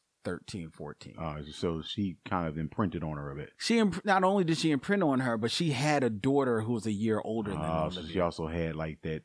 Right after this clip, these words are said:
Speaker 1: So
Speaker 2: that, that sister thing,
Speaker 1: that
Speaker 2: too.
Speaker 1: sister thing.
Speaker 2: Right.
Speaker 1: And when we broke up, I had made mention that, you know, "Hey, you know, for whatever reason, this didn't work out.
Speaker 2: Hmm.
Speaker 1: You know, I'm open to, if you're open to,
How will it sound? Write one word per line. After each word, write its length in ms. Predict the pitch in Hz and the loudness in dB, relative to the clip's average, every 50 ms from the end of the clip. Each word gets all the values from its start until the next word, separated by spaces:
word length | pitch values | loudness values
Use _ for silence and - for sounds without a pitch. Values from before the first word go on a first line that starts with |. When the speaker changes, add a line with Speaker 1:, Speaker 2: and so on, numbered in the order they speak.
| - | -10
Speaker 1:
So 220 | - - 165 143 127 | -4 0 0 2 2
Speaker 2:
that, 140 | 117 90 87 - - - _ - | 2 0 0 -2 -8 -18 _ -2
that 140 | 101 90 - | -2 -2 0
sister 360 | - - 120 - - 107 92 | -2 -2 -2 -2 -2 -2 -4
thing, 280 | 85 - 90 82 78 76 | -2 -2 -4 -4 -4 -2
Speaker 1:
that 160 | 78 - 85 | 0 0 0
Speaker 2:
too. 60 | 73 | 0
Speaker 1:
sister 360 | - - 190 185 175 - 151 | 0 0 -2 -2 0 -2 -4
thing. 280 | 123 - - 117 98 92 | -4 -2 -4 -4 -2 0
Speaker 2:
Right. 240 | 95 90 82 78 71 - _ - - - - _ _ _ _ - | 2 2 2 0 -4 -8 _ -20 -20 -20 -20 _ _ _ _ 0
Speaker 1:
And 540 | 160 151 147 147 143 143 143 143 135 127 | 2 2 4 4 4 4 4 2 2 2
when 220 | 123 139 139 139 131 | 2 4 4 4 4
we 120 | 143 170 160 | 4 2 2
broke 400 | 131 135 151 151 143 120 - - | 2 2 4 4 4 2 0 2
up, 360 | 180 175 151 127 110 - _ _ _ _ _ _ _ _ _ _ _ _ _ _ - - | 4 4 4 4 2 -2 _ _ _ _ _ _ _ _ _ _ _ _ _ _ -6 -2
I 200 | 156 156 156 160 | 2 4 6 6
had 120 | 156 151 151 147 | 6 6 4 4
made 340 | 131 131 139 147 147 139 127 | 4 2 4 4 4 4 4
mention 680 | 123 135 160 196 196 - - 147 107 101 98 98 104 104 - _ _ _ _ _ _ _ _ | 2 2 2 2 0 0 -2 -2 -2 -2 -4 -6 -10 -12 -16 _ _ _ _ _ _ _ _
that, 260 | 113 123 127 120 117 101 | -2 0 0 0 0 0
you 80 | 139 143 | 0 0
know, 180 | 135 120 117 113 | 0 0 0 0
"Hey, 440 | 117 123 120 107 92 87 78 - _ _ _ _ _ _ _ - | -2 -2 -2 -2 -4 -6 -8 -14 _ _ _ _ _ _ _ -6
you 120 | 147 117 | -4 -4
know, 360 | 104 101 101 104 107 107 104 - | -2 -2 -4 -4 -4 -6 -6 -6
for 100 | - 139 | -4 -2
whatever 320 | 127 131 131 135 135 135 131 | 0 2 2 2 2 0 0
reason, 420 | 117 113 113 110 101 107 107 104 104 | 0 0 -2 -2 -2 -2 0 0 0
this 460 | 107 113 - - - - - - - _ _ _ _ _ | -2 -2 -4 -6 -8 -8 -10 -12 -14 _ _ _ _ _
didn't 220 | - 110 - 98 | -6 -6 -4 -4
work 220 | 98 98 95 95 - | -6 -6 -6 -6 -6
out. 280 | 104 92 87 87 - - _ _ _ _ _ - | -6 -6 -4 -6 -8 -10 _ _ _ _ _ -12
Speaker 2:
Hmm. 160 | 85 - 139 | -8 -2 2
Speaker 1:
You 80 | 117 117 | 2 2
know, 520 | 110 104 101 101 98 98 95 95 98 101 _ _ _ _ _ _ _ _ | 2 2 0 -2 -2 -4 -4 -6 -8 -12 _ _ _ _ _ _ _ _
I'm 320 | 131 139 156 160 156 143 - - | 0 2 4 4 2 2 0 0
open 360 | 131 147 165 - - 131 113 107 | 0 0 0 2 0 0 0 0
to, 340 | - - 131 113 110 107 - | 0 0 0 0 0 0 0
if 180 | - 110 101 113 | -2 -2 -2 0
you're 180 | 127 170 196 | 0 0 2
open 380 | - - 147 110 - 107 101 101 | 2 0 0 -2 -2 -4 -4 -4
to, 420 | - - 117 101 95 92 90 92 | -4 -4 -4 -4 -4 -6 -8 -10